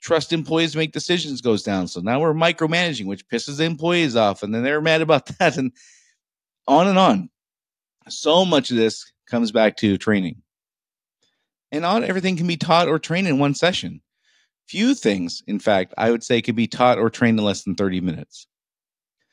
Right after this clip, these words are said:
These reminder conversations that must be repeated over and over are clear indications that there is a knowledge gap. Now, how do I know there's a knowledge gap?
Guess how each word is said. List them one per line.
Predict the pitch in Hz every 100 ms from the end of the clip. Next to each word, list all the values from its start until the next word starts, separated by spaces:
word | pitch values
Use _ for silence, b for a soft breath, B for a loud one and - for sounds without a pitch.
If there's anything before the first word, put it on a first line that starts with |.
| _ -
These | 156 151
reminder | 156 156 180 190
conversations | 175 160 151 135 160 160 127
that | 117
must | 127 131
be | 143
repeated | 127 123 170 160 135
over | 131 135 143
and |
over | 156 151 117
are |
clear | - - 156 170
indications | 120 151 147 131 127 117 127 123 - _ _
that | 117
there | 117 123
is | 127
a |
knowledge | 135 143 160 160 104 -
gap. | 87 - - _ _ _ _ _ _
Now, | 110
how | 160
do | 233
I | 196
know | 190
there's | 175 131
a |
knowledge | 120 127 98 -
gap? | 85